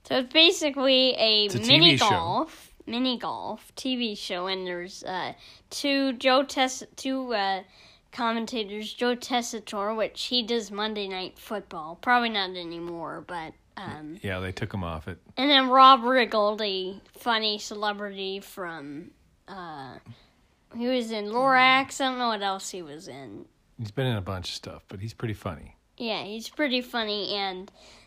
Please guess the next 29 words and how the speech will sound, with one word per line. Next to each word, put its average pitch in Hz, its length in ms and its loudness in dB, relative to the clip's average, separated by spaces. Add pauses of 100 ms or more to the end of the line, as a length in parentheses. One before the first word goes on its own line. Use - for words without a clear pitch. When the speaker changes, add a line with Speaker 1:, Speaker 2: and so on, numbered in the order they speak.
Speaker 1:
well, 254 220 4
this 370 320 0
week, 262 340 4
what, 247 320 4
what, 233 340 -2
g-, 214 280 -6
there 226 140 -2
was 233 180 -4
this 214 180 -8
girl, 196 560 0
and 170 180 -10
what, 202 160 -6 (100)
<laughs> - 140 -10
she 294 260 4
was 294 140 6
Speaker 2:
Well, 139 180 8
hold 143 160 6
on. 110 160 2
Let's 120 220 -4
describe. 113 320 -4
So 131 140 0
they, 120 200 0
it's 123 220 -8
not 139 160 0
just 123 200 -4
a 113 60 -2
mini 120 340 0
putt - 320 -8
course. 98 380 -6